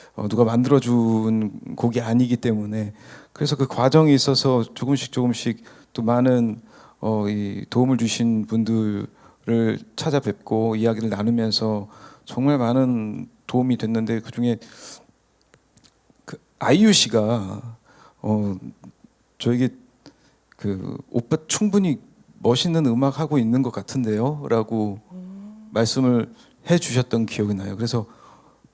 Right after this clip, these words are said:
Speaker 1: "진짜?" 이러면서 정말 너무, 그때는 뭐 곡이 뭐 완성되고 그런 것도 아니고 아직, 어, 거의 뭐 아직 왜 거의 습작에 불과한 곡이었지만 어쨌든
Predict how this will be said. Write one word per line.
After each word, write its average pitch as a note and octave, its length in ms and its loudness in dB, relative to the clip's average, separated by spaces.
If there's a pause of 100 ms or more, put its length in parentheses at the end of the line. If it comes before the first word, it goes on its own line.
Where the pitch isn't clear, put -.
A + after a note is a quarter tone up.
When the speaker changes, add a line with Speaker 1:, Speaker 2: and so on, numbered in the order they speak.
(1600)
Speaker 1:
"진짜?" - 580 -8
이러면서 A#2 300 0
정말 C#3+ 680 0 (360)
너무, A#2 480 0 (540)
그때는 G#3 400 10
뭐 D3+ 560 6 (180)
곡이 C#3+ 280 4
뭐 B2+ 180 6
완성되고 C3 640 4
그런 B2+ 160 2
것도 B2+ 240 4
아니고 A2 320 2
아직, A2 380 -2 (500)
어, G#2 260 -6
거의 A2 240 -2
뭐 G2+ 420 -8 (160)
아직 - 280 -12 (300)
왜 G#2 360 -2 (640)
거의 A2 160 0
습작에 E3 420 0
불과한 A#2+ 440 2
곡이었지만 A2+ 1000 -4
어쨌든 A2 520 -4